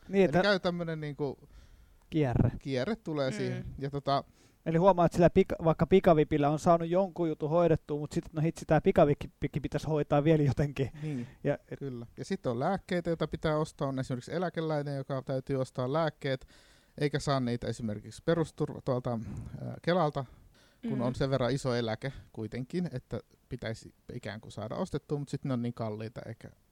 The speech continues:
Speaker 2: eikä tota, sit joutuu päättämään, että ottaako ruokaa vai lääkkeet. Ja se ei oo kauhean mukava tilanne
Speaker 3: Niin,
Speaker 2: sit.
Speaker 3: niinpä.
Speaker 2: Ja tulee lisää lääkkeitä. Sit ne ei
Speaker 3: <clears throat>
Speaker 2: aina,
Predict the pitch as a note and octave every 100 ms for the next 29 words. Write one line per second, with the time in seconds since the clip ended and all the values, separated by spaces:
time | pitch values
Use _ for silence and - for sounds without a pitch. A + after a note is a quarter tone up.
0 | _ B2 A#2+ - G#2 - A2 - D3 D3+
1 | C#3 C#3 C3 A#2+ - A2+ A2 A2 - -
2 | G#2 - G#2+ _ _ _ C3+ A#2+ G#2+ -
3 | G#2+ F#2+ G2+ F#2+ G2 _ - - - _
4 | _ A#2+ A#2 B2 _ - A2+ G#2 G#2+ -
5 | A2 - A#3+ A3+ G#3 G#3 - - A#3 A#3
6 | A3+ A#3+ - C#3+ C3+ C3 B2+ A2+ A2 G#2+
7 | _ - - - C3+ B2 A#2